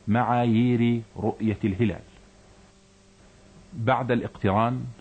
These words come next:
وكلما ابتعد القمر عن الشمس زادت الزاوية بين القمر والأرض والشمس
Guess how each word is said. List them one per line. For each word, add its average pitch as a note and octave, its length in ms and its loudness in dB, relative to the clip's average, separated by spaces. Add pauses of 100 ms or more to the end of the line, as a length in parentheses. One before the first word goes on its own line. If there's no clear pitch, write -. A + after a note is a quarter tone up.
(420)
وكلما A2 580 2
ابتعد A#2 460 -2
القمر A2 460 0
عن G#2+ 140 0
الشمس - 680 -6 (220)
زادت A#2 500 -2
الزاوية A2+ 920 0
بين G2+ 220 2
القمر A2+ 580 2
والأرض G#2 380 -2
والشمس - 720 -6